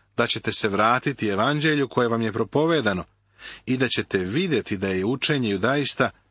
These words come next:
bilo nešto nametnuto, kao kvasac. Ako pak ja, braćo, još propovedam obrezanje,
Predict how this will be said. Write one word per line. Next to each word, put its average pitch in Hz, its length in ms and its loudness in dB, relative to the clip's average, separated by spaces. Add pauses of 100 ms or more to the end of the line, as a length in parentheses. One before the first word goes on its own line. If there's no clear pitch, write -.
(240)
bilo 120 300 0
nešto 113 320 0
nametnuto, 101 720 -2 (840)
kao 95 200 -2
kvasac. - 680 0 (2000)
Ako 135 260 4
pak 175 300 2
ja, 180 240 4
braćo, 123 460 2 (420)
još 170 320 2
propovedam 110 680 2
obrezanje, 98 720 0